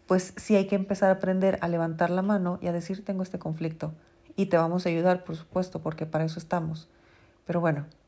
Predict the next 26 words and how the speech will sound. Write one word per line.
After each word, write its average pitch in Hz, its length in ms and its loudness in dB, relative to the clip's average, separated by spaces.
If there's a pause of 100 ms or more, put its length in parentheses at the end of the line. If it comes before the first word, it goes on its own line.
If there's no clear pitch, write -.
(600)
ese 185 200 -2
fue 185 100 0
el 180 80 4
episodio 160 440 0
de 156 120 4
hoy. 220 340 2 (560)
Espero 175 440 2
que 170 420 0 (180)
te 185 100 6
reconcilies 190 680 0
con 208 140 2
las 180 220 2
deudas. 175 580 4 (340)
No 180 140 2
te 202 80 -2
estoy 196 180 4
alentando 185 560 4
a 196 40 0
que 190 120 -2
corras 175 360 2
a 180 40 0
endeudarte. 165 760 2 (260)
Simplemente 208 500 0
te 214 100 -2
estoy 190 240 -2
diciendo 180 680 0